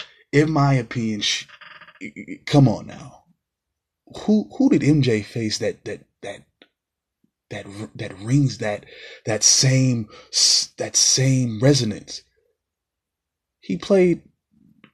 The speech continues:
Peyton and Kemp together. That was fine.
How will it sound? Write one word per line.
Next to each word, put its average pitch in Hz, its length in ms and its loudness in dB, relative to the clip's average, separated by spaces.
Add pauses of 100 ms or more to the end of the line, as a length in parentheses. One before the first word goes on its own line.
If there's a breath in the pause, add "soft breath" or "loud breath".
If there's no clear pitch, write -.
(920)
Peyton 127 520 -2 (840)
and 131 160 -2
Kemp - 300 -4
together. 107 400 -4
That 104 160 -10
was 139 160 -10
fine. 101 520 -8